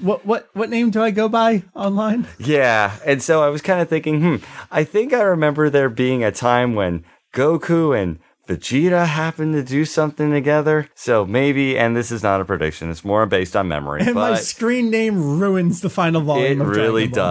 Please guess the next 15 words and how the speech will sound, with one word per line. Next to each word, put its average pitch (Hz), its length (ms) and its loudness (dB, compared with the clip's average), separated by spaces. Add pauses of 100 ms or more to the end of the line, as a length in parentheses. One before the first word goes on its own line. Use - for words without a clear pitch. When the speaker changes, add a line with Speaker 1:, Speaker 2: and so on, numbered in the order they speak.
Speaker 2:
does, 87 120 -4
but 104 160 0
I'm 113 140 0
gonna 127 180 -2
say 101 260 0
yes, 80 300 -2
there 92 220 0
is 85 280 0
a 85 60 -4
fusion 78 320 -8
between 80 340 -6
Goku 82 440 -2
and 85 160 -4
Vegeta 87 440 0
because, 107 520 -2